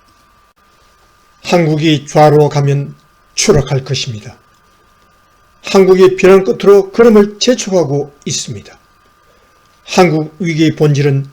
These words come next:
합리적이고 성실하고 상식적인 사람이 줄어드는 데 있습니다. 이에 반해 야멸차고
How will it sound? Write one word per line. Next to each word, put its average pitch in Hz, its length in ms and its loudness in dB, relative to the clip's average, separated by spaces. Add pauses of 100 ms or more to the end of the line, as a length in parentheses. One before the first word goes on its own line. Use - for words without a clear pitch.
(120)
합리적이고 208 920 0 (360)
성실하고 - 840 -4 (460)
상식적인 180 680 -2
사람이 160 600 -4
줄어드는 208 500 0
데 190 240 2 (140)
있습니다. - 520 -10 (520)
이에 233 280 4
반해 117 340 -4 (800)
야멸차고 170 680 0